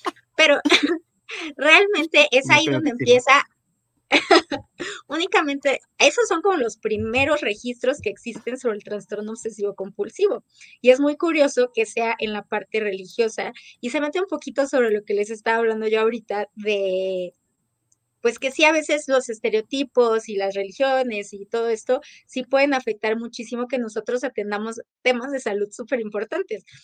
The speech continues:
Speaker 1: Entonces, imagínate, eh, vives en el mil setecientos y empiezas a tener pensamientos intrusivos de que tienes relaciones sexuales con un animal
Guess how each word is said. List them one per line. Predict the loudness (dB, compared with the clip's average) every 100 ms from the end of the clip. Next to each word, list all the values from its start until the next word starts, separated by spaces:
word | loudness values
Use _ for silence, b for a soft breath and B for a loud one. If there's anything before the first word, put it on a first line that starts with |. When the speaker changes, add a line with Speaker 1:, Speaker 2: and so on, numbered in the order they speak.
| B
Speaker 1:
Entonces, | _ -2 0
imagínate, | -2 -4 -4 -6 -6 -14 -18 b b b
eh, | -2 0 0
vives | 0 0 0 0 0
en | -2 -2 -4
el | -8 -8 -8 -10 -14 -18 _ _ -10
mil | -4 -4 -4
setecientos | -6 -6 -4 0 0 0 2 2 0
y | -4 -2
empiezas | -2 0 0 0 -4
a | -4
tener | -6 -8 0 0 0 -2 _ _
pensamientos | -6 -4 -4 -4 -6 -6
intrusivos | -8 -8 -8 -6 0 0 0 -8 B B
de | -8 -4
que | -4
tienes | -2 -2 -2 -4
relaciones | -4 -4 -8 -12 -10
sexuales | -12 -6 -4 -2 -2 -6
con | -6 -6 -4 -6
un | -8 -6
animal | -6 -6 -8 -12